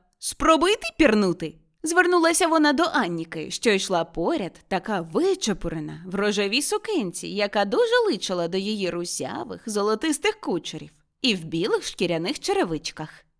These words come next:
«Колись іншим разом», розважливо відповіла Анніка. Діти пішли далі. «Ну, я і сердита ж на пана Нільсона», мовила Пеппі. «З ним завжди так.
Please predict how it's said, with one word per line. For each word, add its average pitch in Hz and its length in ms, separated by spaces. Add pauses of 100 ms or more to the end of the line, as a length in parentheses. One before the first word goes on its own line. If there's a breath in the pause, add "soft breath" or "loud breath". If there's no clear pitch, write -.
(180)
«Колись 415 580
іншим 202 360
разом», 180 440 (340)
розважливо 214 760
відповіла 185 680
Анніка. 151 520 (560)
Діти 240 600
пішли 202 580
далі. 151 460 (500)
«Ну, 233 340
я 220 200
і 190 180
сердита 247 680
ж 196 100
на 202 100
пана 190 280
Нільсона», 160 640 (200)
мовила 185 380
Пеппі. 151 480 (280)
«З 403 160
ним 392 200
завжди 311 380
так. - 320